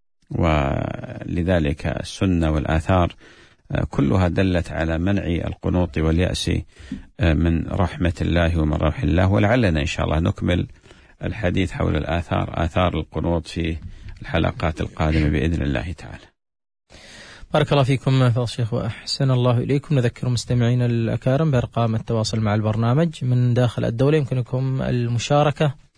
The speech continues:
Speaker 2: عبر الرقم ستة صفر صفر خمسة خمسة واحد ستة ثمانية ثمانية. الرسائل النصية القصيرة نستقبلها عبر الرقم ستة ستة ثمانية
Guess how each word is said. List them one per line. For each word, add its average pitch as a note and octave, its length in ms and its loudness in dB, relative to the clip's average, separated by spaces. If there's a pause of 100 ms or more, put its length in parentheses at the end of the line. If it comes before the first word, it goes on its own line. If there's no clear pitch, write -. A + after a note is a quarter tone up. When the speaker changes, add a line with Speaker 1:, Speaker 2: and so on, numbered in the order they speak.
(760)
Speaker 2:
عبر C3+ 260 2
الرقم C3 560 0
ستة C3 520 -2 (400)
صفر - 360 -2
صفر D3+ 300 0
خمسة C3+ 360 -4
خمسة B2+ 500 0
واحد A#2+ 280 -2
ستة - 340 -2
ثمانية B2 500 2
ثمانية. C3+ 600 2 (800)
الرسائل D3+ 340 2
النصية D3 460 2
القصيرة B2+ 880 2
نستقبلها C3 580 0
عبر A2+ 260 0
الرقم A2 360 -2
ستة C3 300 -4
ستة A#2 460 -2 (880)
ثمانية A#2+ 600 2